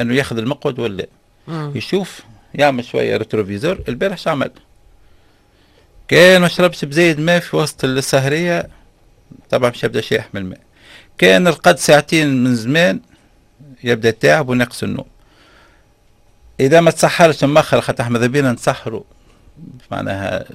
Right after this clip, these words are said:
Speaker 1: نو-، نوخروا السحور
Speaker 2: أي،
Speaker 1: للماكسيموم.
Speaker 2: أي.
Speaker 1: إذا هو حاس روحه تعب، آه، عنده ترهويجة، ناق-، يحس،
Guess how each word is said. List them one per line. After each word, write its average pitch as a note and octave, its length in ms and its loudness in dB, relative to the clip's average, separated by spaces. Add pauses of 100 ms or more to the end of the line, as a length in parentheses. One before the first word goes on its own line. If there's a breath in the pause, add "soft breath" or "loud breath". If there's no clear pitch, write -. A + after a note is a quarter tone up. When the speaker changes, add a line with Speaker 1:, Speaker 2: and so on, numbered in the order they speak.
(260)
Speaker 1:
نو-، G2+ 420 -4
نوخروا A2 640 -2
السحور B2+ 360 -4
Speaker 2:
أي، G#2 80 -4
Speaker 1:
للماكسيموم. C3 640 0
Speaker 2:
أي. C#3 200 -8 (380 loud breath)
Speaker 1:
إذا E3+ 180 2
هو F#3+ 260 -2
حاس - 320 -4
روحه E3 360 -4 (180)
تعب، A#2+ 300 0 (720 soft breath)
آه، A#2 800 -2
عنده C3+ 280 0
ترهويجة، C3 540 -6
ناق-، B2+ 560 -8
يحس، - 320 -4